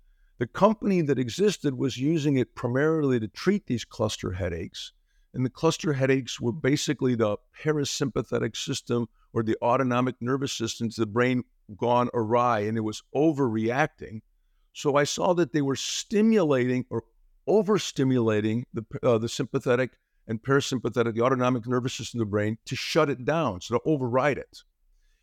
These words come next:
And as I studied this, I said, "Well, if we were just to change the frequency, instead of overriding and shutting down the parasympathetic nervous system and this sphenopalatine ganglion,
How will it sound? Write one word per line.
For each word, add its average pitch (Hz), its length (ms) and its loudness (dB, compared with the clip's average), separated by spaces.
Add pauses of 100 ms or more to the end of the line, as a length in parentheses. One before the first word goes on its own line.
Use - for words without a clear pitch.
(180)
And 135 140 0
as 143 140 2
I 139 80 4
studied 220 440 0
this, 131 180 -2
I 131 80 0
said, 143 220 -2
"Well, 143 140 4
if 120 120 -4
we 175 200 -2
were 160 160 2
just 139 560 -2
to 143 160 0 (320)
change 185 480 0
the 131 100 -2
frequency, 139 1080 -2 (440)
instead 147 380 2
of 147 140 4 (200)
overriding 117 1040 0 (420)
and 117 100 -2
shutting 147 420 0
down 170 480 2 (120)
the 117 140 -2
parasympathetic 120 1040 -2
nervous 110 320 -2
system 117 420 -4
and 107 120 0
this 110 140 -2
sphenopalatine 110 920 0
ganglion, 107 400 -2